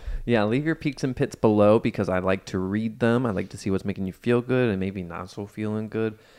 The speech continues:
And then I can even help elevate your life even more. I'm a life coach.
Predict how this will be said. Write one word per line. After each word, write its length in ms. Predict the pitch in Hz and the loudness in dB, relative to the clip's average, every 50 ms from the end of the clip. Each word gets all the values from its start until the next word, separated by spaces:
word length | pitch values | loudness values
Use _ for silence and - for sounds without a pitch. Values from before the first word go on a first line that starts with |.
| _ _ - | _ _ -8
And 160 | - 104 104 101 | -6 -4 0 0
then 200 | 101 98 95 98 | 0 0 0 0
I 140 | 92 98 | 0 -2
can 200 | 98 - 104 98 | -2 -4 -4 -4
even 400 | 101 101 98 98 87 101 98 92 | -2 -2 -4 -2 -2 -2 -2 -2
help 220 | 90 98 98 92 - - | -4 -4 -4 -4 -4 -4
elevate 460 | 98 101 101 104 95 90 101 98 - | -4 -2 -2 -4 -4 -4 -6 -6 -4
your 140 | 95 95 92 | -4 -4 -4
life 280 | 87 87 90 95 - 98 | -2 -2 -4 -4 -6 -8
even 240 | 95 90 98 87 | -8 -6 -6 -8
more. 320 | 87 85 87 87 85 85 - - | -6 -6 -6 -6 -6 -6 -6 -6
I'm 120 | 123 156 | -6 -6
a 60 | 175 | -2
life 340 | 165 143 151 147 120 - - | -2 -2 -2 -2 -6 -8 -14
coach. 400 | - - - - - - - - | -12 -12 -12 -14 -14 -16 -18 -18